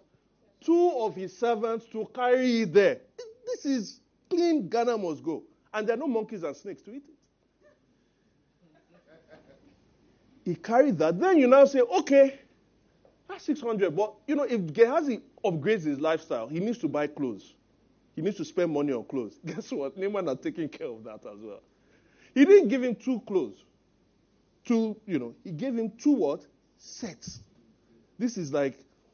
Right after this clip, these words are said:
this is like, um, I know those in the, uh, South South, right? For instance, South South, sorry, I, the last sermon I, I, I picked on Yoruba people, but it was, it didn't really flow because it was not really true. But those in the South South, as Temisa will tell you,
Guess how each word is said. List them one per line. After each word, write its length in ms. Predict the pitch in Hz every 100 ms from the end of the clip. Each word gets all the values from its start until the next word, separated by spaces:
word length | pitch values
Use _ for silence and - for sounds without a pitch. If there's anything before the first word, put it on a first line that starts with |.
| _ _
this 180 | 208 185
is 120 | 165
like, 260 | 135 123 - _ _ _ _ _ _ _ _ _ _ -
um, 340 | 120 113 107 -
I 80 | 113
know 300 | 127 165 160 -
those 280 | 139 131
in 160 | 117 107
the, 480 | 104 104 101 _ 110
uh, 120 | 98
South 300 | 95 135 123
South, 240 | - 90 - -
right? 240 | 120 170 - _
For 140 | - 135
instance, 320 | 143 120 113
South 220 | 143 131
South, 240 | 123 101 -
sorry, 240 | 131 110
I, 100 | 107 127
the 80 | 135
last 280 | 151 165
sermon 280 | 147 131 127
I, 300 | 113 107 -
I, 100 | 117 120
I 60 |
picked 260 | 123 185 151
on 100 | 127
Yoruba 280 | 113 110 123
people, 320 | 131 101 101 _ _ -
but 60 | 131
it 100 | 139
was, 180 | 165 170
it 140 | 151
didn't 260 | 160 165 139
really 160 | 139
flow 200 | 135 131
because 340 | 107 - 127 120
it 40 |
was 100 | 123
not 180 | 143 131
really 200 | 117 113
true. 220 | - 110 - _ _ _
But 140 | 156 180
those 160 | 294
in 100 | 226
the 60 | 156
South 260 | 196 175 175
South, 240 | 139 143 - - _ -
as 140 | 139
Temisa 200 | 170 180
will 160 | - 131
tell 260 | 151 151 139
you, 240 | 113 127